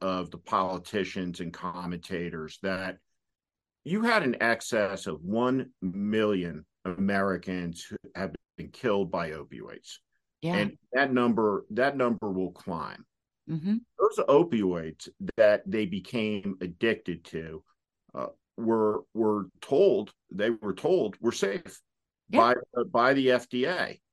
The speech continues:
Speaker 2: Right.
Speaker 1: Within a few years, the government comes back and says, "Not only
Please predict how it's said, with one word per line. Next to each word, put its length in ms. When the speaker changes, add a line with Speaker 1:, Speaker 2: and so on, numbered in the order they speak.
Speaker 2:
Right. 260
Speaker 1:
Within 380
a 80
few 300
years, 680
the 100
government 540
comes 340
back 400
and 120
says, 560
"Not 260
only 480